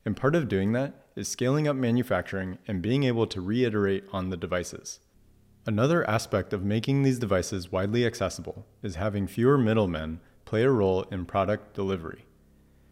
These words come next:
By Neuralink building their own clinic, or eventually clinics,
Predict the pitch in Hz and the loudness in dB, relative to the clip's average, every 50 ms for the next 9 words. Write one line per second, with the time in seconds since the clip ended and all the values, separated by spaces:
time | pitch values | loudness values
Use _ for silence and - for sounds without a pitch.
0 | _ - - 101 98 98 110 127 147 165 175 160 113 113 104 104 117 127 127 117 | _ -6 -4 -2 0 2 2 2 4 4 2 2 2 4 4 4 4 4 4 4
1 | 107 98 95 95 98 98 104 - - - 90 90 104 117 - - _ - - - | 4 2 2 2 0 0 -2 -2 -4 -6 -6 -4 -4 -6 -8 -12 _ -20 -20 -20
2 | - - 113 107 101 90 107 113 - - 117 101 90 - - - 92 104 127 139 | -8 0 2 2 2 4 2 0 0 0 0 0 0 -2 -6 -4 -2 -2 -2 -2
3 | - - - - | -4 -6 -10 -10